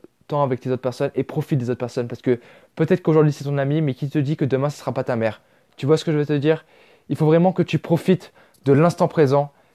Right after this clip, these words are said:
Il faut vraiment que tu profites de ce qui t'arrive parce que, en fait, dans ce monde, c'est l'effet un peu boule de neige,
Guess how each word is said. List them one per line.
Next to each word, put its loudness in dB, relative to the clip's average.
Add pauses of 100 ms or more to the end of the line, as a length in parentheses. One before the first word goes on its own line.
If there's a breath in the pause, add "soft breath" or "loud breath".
Il -4
faut -2
vraiment 4
que 0
tu -2
profites -2
de 0
ce -8
qui -2
t'arrive -2
parce -10
que, -4
en 0
fait, -2 (520 soft breath)
dans -4
ce -2
monde, 2
c'est 0
l'effet 0
un 0
peu 0
boule 0
de 2
neige, 0